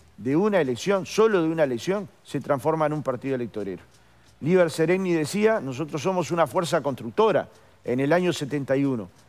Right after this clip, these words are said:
Imaginemos que el primer gobierno lo asume en dos mil cinco.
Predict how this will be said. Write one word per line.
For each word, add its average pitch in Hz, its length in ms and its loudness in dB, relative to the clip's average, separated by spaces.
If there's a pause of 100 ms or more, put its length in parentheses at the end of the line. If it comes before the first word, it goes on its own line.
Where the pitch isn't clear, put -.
(340)
Imaginemos 151 680 0
que 196 260 0 (100)
el 131 160 -2
primer 175 340 2
gobierno 196 460 2
lo 160 80 4
asume 190 280 -2
en 160 80 -2
dos 139 120 2
mil 175 160 -2
cinco. 160 500 -4